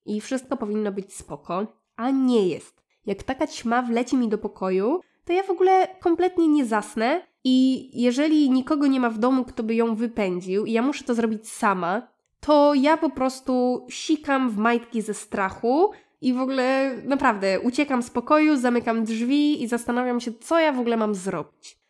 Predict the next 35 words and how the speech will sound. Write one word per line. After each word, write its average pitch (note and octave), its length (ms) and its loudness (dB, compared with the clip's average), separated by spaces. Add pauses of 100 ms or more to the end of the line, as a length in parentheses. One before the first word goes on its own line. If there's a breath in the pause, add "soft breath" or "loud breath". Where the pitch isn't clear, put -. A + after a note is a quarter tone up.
(140)
Kolejnymi A#3 800 2
owadami, G#3 520 -2
których G3+ 340 -8
nie G#3 100 2
lubię, G#3 320 2
są G#3 220 -4
mole, G#3 680 0 (180)
ale G#3 300 0
chyba G#3+ 320 -4
w G#3 80 -10
sumie G3 460 -2
nikt, G#3+ 600 -2
kogo G3 280 -2
znam, G3 360 0
nie F#3+ 80 -2
lubi F#3+ 280 -4
moli. F#3 400 -2 (180)
Jak G3 240 -14
ktoś G3+ 240 -6
z G3+ 80 -14
was G3 200 -8
lubi G3+ 220 -4
mole, F#3+ 320 -2
to F#3+ 460 -10
dajcie F#3 420 -6
mi F3+ 120 -6
znać. F3+ 420 -8 (320)
Powiedzcie C4 680 -4
mi A#3+ 440 -2
w G3+ 80 -4
ogóle, G#3+ 540 -4 (180)
po B3+ 160 -6
co D#4+ 280 -4
one G#3 260 -2
są. G3+ 560 -4